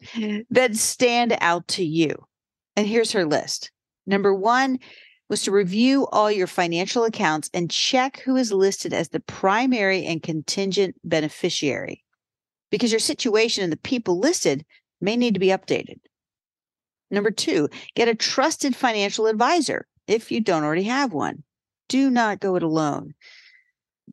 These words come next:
A-, an advisor like this can give you a perspective and accountability that you may really need. Number three, do a complete review of your financial situation with your financial advisor. Now, this can sound really big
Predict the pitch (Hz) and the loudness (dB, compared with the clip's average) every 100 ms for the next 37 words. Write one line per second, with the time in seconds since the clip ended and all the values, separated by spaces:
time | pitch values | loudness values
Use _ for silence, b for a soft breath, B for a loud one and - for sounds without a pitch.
0 | _ - - - - 226 220 214 214 262 | _ -14 -8 -2 2 2 2 -2 0 2
1 | 285 254 202 180 156 - 196 175 214 226 | 0 0 -2 -2 -4 -4 -4 -4 -2 0
2 | 226 190 - 170 - - 226 - 240 226 | 0 -2 -4 -4 -4 -2 -2 0 0 0
3 | 156 156 135 - 185 156 151 202 226 220 | -2 -4 -4 -6 -4 -2 0 0 0 0
4 | 220 202 - 170 160 170 160 151 151 165 | -2 -4 -2 -4 -2 -4 0 -2 -2 -4
5 | 175 220 226 202 190 160 139 - 127 - | -4 0 2 2 0 0 0 -2 -6 -14
6 | _ _ _ _ _ _ _ _ _ _ | _ _ _ _ _ _ _ _ _ _
7 | _ - 190 208 202 - 262 131 - B | _ -4 -2 0 -2 0 0 0 -4 B
8 | B _ 254 254 240 269 233 - 285 294 | B _ 0 2 2 -2 -2 -2 2 2
9 | - 226 220 185 262 339 160 - 175 170 | 0 -2 0 2 4 4 2 0 0 0
10 | 156 - 170 160 151 147 156 - 139 - | -2 0 0 0 -2 -2 -2 -2 -2 -2
11 | 143 143 - 208 214 277 262 - 165 147 | 0 0 0 0 2 0 0 0 0 0
12 | 139 151 139 151 120 - - - B B | -2 -4 0 0 0 -4 -12 -14 B B
13 | B B _ 196 277 - 240 170 185 165 | B B _ -2 0 0 -2 -2 -2 0
14 | 175 285 311 262 226 285 277 208 180 | 2 4 4 2 2 4 4 2 0